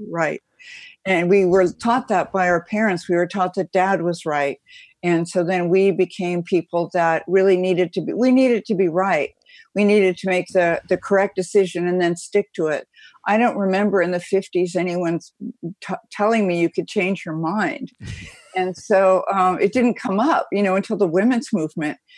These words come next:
Speaker 1: in, uh, in the seventies. And, um, so you, you have these convictions that you wanna be happy or you wanna be right. Well, I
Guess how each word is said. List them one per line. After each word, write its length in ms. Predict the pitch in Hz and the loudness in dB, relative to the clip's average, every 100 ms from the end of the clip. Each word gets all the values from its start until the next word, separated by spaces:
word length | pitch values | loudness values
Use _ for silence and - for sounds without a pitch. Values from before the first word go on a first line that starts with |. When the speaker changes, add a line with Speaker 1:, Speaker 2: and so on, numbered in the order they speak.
| - _ _ | -20 _ _
Speaker 1:
in, 280 | 185 175 170 | -2 0 -2
uh, 260 | - 175 - | -2 -4 -2
in 160 | 185 | -2
the 80 | 185 | -2
seventies. 720 | 170 208 208 233 180 165 170 - - | -2 -2 0 2 2 0 -2 -10 -4
And, 240 | 185 185 - | -2 -2 -2
um, 460 | 185 185 175 175 170 _ _ - _ _ | 0 0 0 -4 -10 _ _ -20 _ _
so 180 | - - | -4 2
you, 280 | 233 233 220 | 4 4 2
you 180 | 220 226 | 2 2
have 360 | 208 233 240 214 | 2 0 0 2
these 220 | 240 - | 0 0
convictions 840 | - 202 190 277 277 - - 180 | -2 -2 0 -2 -2 -4 -4 -4
that 340 | 202 185 170 - - - | -2 0 -2 -6 -14 -6
you 180 | 190 | -2
wanna 200 | 196 196 | 0 0
be 160 | 185 190 | 2 0
happy 460 | 175 208 240 247 311 | 0 -2 -2 0 0
or 80 | 262 | 2
you 160 | 233 | 2
wanna 240 | 208 208 202 | 0 -2 0
be 140 | 196 | 0
right. 280 | 190 208 151 - | 0 0 0 0
Well, 140 | 202 | 0
I 360 | 180 185 185 | 2 2 0